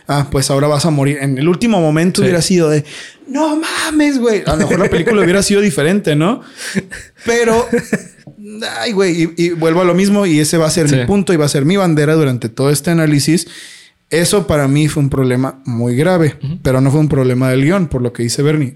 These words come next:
Speaker 1: Esta historia necesita, al menos parece que Bernie también lo piensa, y yo también lo pienso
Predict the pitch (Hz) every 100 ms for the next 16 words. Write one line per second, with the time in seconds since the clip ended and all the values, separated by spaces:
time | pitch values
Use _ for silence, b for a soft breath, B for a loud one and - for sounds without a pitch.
0 | - 120 156 151 - 143 147 165 B B
1 | - 127 123 135 - 160 147 175 196 139
2 | 135 139 160 160 - - 131 131 143 135
3 | 135 151 139 135 139 151 151 170 B B
4 | B 135 131 165 202 180 165 160 151 139
5 | 160 185